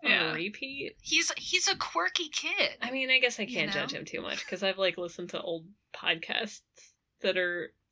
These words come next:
Speaker 1: rewatches of T V shows I've also watched, and then I'm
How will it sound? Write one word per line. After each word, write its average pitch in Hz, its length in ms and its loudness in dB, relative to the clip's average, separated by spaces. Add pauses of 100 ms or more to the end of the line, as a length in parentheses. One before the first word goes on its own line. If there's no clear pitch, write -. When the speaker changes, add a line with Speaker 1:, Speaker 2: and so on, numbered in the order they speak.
(180)
Speaker 1:
rewatches 175 800 -4
of 175 320 -2
T 190 140 -2
V 180 100 0
shows 185 240 -4
I've 175 140 -4
also 175 280 -4
watched, 180 360 -4
and 180 200 -6
then 175 80 -4
I'm 175 300 -6